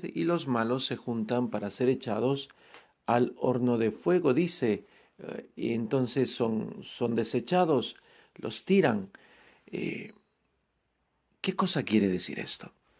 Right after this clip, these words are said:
Bueno, el reino de los cielos es anunciado a todos, es predicado a todos. La iglesia también es abierta a todos, eh, acoge en su seno a todos.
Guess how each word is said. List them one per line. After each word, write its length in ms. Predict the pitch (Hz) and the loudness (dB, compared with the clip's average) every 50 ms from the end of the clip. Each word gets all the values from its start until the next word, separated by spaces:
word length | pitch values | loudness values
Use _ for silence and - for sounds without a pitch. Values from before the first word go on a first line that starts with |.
| - - - - - - - - - - - - - - - | -18 -18 -18 -20 -20 -20 -20 -20 -20 -20 -20 -20 -20 -20 2
Bueno, 320 | - - 135 120 113 - - | 4 6 6 6 4 2 2
el 160 | - 120 123 | 2 2 4
reino 320 | 113 - 165 196 208 214 202 | 4 6 6 8 8 8 6
de 60 | 147 | 6
los 160 | 185 - - | 4 2 2
cielos 380 | - - 185 185 165 127 - - | 2 2 4 4 4 2 2 0
es 180 | 135 117 - | 2 2 2
anunciado 600 | 123 120 123 120 113 107 - - 196 202 165 123 | 2 2 0 0 2 2 4 4 6 6 6 4
a 120 | 107 101 - | 4 4 2
todos, 500 | 117 104 98 92 92 92 - - - - - _ - _ _ _ _ _ - | 0 0 2 0 -2 -4 -6 -8 -10 -10 -14 _ -20 _ _ _ _ _ -2
es 160 | 110 107 - | 0 0 0
predicado 680 | - - 113 110 101 104 104 - 160 175 175 151 120 | 0 0 0 2 2 0 0 2 2 2 4 4 2
a 80 | 107 107 | 0 0
todos. 480 | - 117 110 104 101 95 95 - - - - - - - - _ | 0 0 0 0 -2 -4 -6 -8 -10 -12 -20 -20 -20 -20 -20 _
La 180 | - 104 113 113 | -4 0 0 2
iglesia 560 | 110 107 113 120 143 147 - 196 202 196 - | 2 2 2 4 4 4 6 4 4 2 2
también 600 | 131 110 101 101 98 95 - 196 165 113 104 - - | 2 2 2 2 4 4 6 6 4 2 -2 -6 -6
es 220 | 101 113 - - | -2 2 2 2
abierta 680 | 107 101 87 113 151 180 175 170 - 139 117 110 - - - | 2 0 0 2 2 4 2 2 2 2 2 2 0 -4 -8
a 100 | - 104 | -8 -8
todos, 640 | - - 120 110 107 104 101 92 87 - - - - - - - - - _ _ - | -2 0 2 2 2 2 0 -2 -4 -6 -8 -8 -12 -20 -20 -20 -20 -20 _ _ -10
eh, 500 | - - - - - - - - - - _ _ _ - - - | -8 -6 -6 -6 -6 -8 -10 -12 -14 -16 _ _ _ -20 -4 0
acoge 640 | 117 123 - - - 165 160 - - 120 98 - - - - - - _ _ | 0 0 0 2 0 0 0 2 0 0 0 0 -6 -16 -20 -20 -20 _ _
en 140 | - 117 110 | -6 -4 -2
su 140 | 104 117 113 | -2 2 2
seno 280 | - - 123 117 110 | 4 4 4 4 4
a 80 | 104 104 | 2 2
todos. 500 | - 104 98 98 95 95 92 - - - | 2 0 0 0 -2 -2 -4 -6 -10 -10